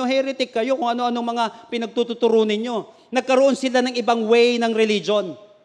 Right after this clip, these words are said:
Kaya ang tingin nila, heretic ito, kulto tong mga to sa kanila. Pangalawa is immoral. Kasi nga nagkaroon ng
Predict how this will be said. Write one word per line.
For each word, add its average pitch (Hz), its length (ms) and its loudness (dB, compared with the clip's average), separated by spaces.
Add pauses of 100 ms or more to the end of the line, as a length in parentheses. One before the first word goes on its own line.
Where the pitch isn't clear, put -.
(840)
Kaya 233 240 0
ang 233 80 -6
tingin 254 240 0
nila, 220 240 0
heretic 220 480 2
ito, 208 240 -2 (240)
kulto 269 400 2
tong 240 160 6
mga 214 240 2
to 240 80 2
sa 202 160 -2
kanila. 196 320 -4 (1040)
Pangalawa 262 480 4
is 262 160 -2
immoral. 214 640 2 (500)
Kasi 262 240 -4
nga 277 80 -2
nagkaroon 247 480 2
ng 240 80 -8